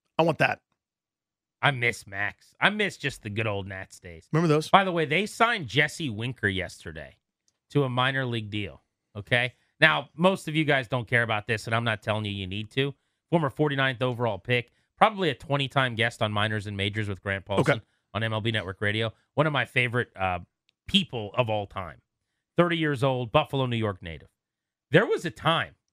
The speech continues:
Speaker 1: There was a time.
Speaker 2: just a couple years ago, in two thousand twenty-one, when All-Star Jesse Winker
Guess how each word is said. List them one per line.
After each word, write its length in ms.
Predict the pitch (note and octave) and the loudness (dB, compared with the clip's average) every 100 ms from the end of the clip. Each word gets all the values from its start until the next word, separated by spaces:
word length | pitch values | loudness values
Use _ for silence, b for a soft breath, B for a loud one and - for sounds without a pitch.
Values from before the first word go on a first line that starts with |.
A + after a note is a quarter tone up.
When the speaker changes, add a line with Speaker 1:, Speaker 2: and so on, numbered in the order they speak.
| - | -6
Speaker 1:
There 100 | G#2+ | -2
was 220 | B2+ F3 | 0 -2
a 40 | |
time. 300 | E3 F3 A3+ | -2 -4 -2
Speaker 2:
just 200 | D3 F3+ | 0 -2
a 40 | C3 | 2
couple 300 | - G3+ G#3 | 2 2 0
years 240 | G3+ D#3+ | 0 -2
ago, 200 | B2+ - - _ _ _ _ _ - | -4 -6 -10 _ _ _ _ _ -6
in 120 | G#2 | -6
two 200 | - G#3 | 2 2
thousand 420 | F#3+ F#3 F3+ D#3+ D3+ | 4 2 0 -4 -2
twenty-one, 560 | D#3 D#3+ D3 C3 F#2 D2 | 0 0 0 0 -2 0
when 160 | B2+ C3 | -2 2
All-Star 540 | D3+ G3+ - G3 F3+ | 0 0 0 0 0
Jesse 380 | B2+ D3 - B2 | 0 0 0 -4
Winker 460 | B2+ C3 F2+ D#2+ | -4 -4 -6 -10